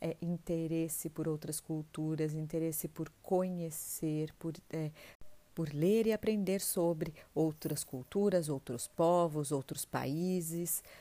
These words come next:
A sombra de Júpiter seria o exagero e a incapacidade de reconhecer e aceitar os limites.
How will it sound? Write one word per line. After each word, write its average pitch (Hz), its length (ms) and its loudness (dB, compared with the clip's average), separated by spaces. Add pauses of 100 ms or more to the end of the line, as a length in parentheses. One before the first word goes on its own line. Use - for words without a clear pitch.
(840)
A 185 180 6
sombra 233 600 2
de 151 380 -2
Júpiter 156 840 -4
seria 160 720 2 (440)
o 180 240 6
exagero 175 800 2 (120)
e 240 80 6
a 226 60 6
incapacidade 202 680 0
de 185 60 -2
reconhecer 175 840 0
e 170 60 2
aceitar 151 720 0
os 151 140 -2
limites. 151 760 -4